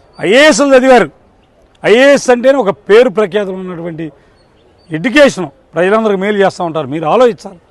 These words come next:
ఐపీఎస్లు ఆలోచించాలా. ఇండియన్ పేరు పెట్టుకున్నారు, ఇండియన్ అడ్మినిస్ట్రేటివ్ సర్వీసెస్ అని. అటువంటి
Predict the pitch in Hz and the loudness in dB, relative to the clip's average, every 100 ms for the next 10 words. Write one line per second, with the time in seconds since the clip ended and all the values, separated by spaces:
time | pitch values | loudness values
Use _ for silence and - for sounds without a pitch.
0 | _ _ 147 190 233 247 208 208 214 190 | _ _ -4 -2 2 0 2 0 0 0
1 | 196 170 127 _ _ _ _ 160 208 262 | -2 -2 -4 _ _ _ _ -8 -2 2
2 | 269 214 226 277 262 196 269 247 214 240 | 2 2 4 4 4 0 0 0 0 -2
3 | 269 240 185 262 220 240 226 214 - _ | -4 -4 -6 -6 -2 -2 -2 -6 -12 _
4 | - 233 262 214 190 208 170 - _ _ | -2 0 0 -2 -2 -2 -4 -12 _ _
5 | _ _ _ _ - _ _ _ _ _ | _ _ _ _ -20 _ _ _ _ _
6 | 156 214 294 277 | -4 0 0 2